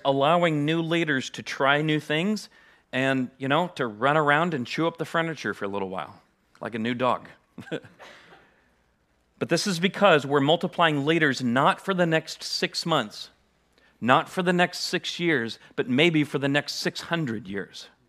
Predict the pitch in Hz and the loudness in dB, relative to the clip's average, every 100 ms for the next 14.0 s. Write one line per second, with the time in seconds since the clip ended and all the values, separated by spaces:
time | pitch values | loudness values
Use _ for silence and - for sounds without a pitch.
0 | _ _ _ _ _ _ _ _ _ _ | _ _ _ _ _ _ _ _ _ _
1 | _ - 330 247 131 113 110 202 107 107 | _ -6 -4 -2 -2 0 -2 -2 -6 -6
2 | 107 98 98 98 127 156 _ _ _ _ | -8 -8 -8 -8 -8 -10 _ _ _ _
3 | _ _ _ _ _ 143 156 196 233 180 | _ _ _ _ _ 0 2 2 2 0
4 | 156 - 190 175 160 147 156 160 151 - | -2 0 0 2 0 0 0 0 -2 -2
5 | 160 135 110 117 117 - 131 - 127 87 | -2 -2 -6 -6 -8 -2 -2 0 -4 -4
6 | - - _ _ _ _ _ _ _ _ | -12 -18 _ _ _ _ _ _ _ _
7 | _ _ _ _ _ _ _ _ _ _ | _ _ _ _ _ _ _ _ _ _
8 | - - 156 165 123 135 131 _ _ _ | -20 -4 -2 -2 -2 -6 -6 _ _ _
9 | _ - - - 113 160 180 113 - 101 | _ -20 -20 -8 2 4 4 0 -8 -10
10 | - 92 - _ _ _ _ _ _ - | -12 -20 -20 _ _ _ _ _ _ -2
11 | - 156 175 160 151 156 - 151 151 - | 4 4 4 0 -2 -2 0 2 2 0
12 | 160 156 151 127 123 117 135 123 110 110 | 0 0 0 0 0 0 -2 0 -2 -2
13 | 123 151 160 151 139 135 123 131 110 | -2 2 2 2 0 -2 -2 -4 -4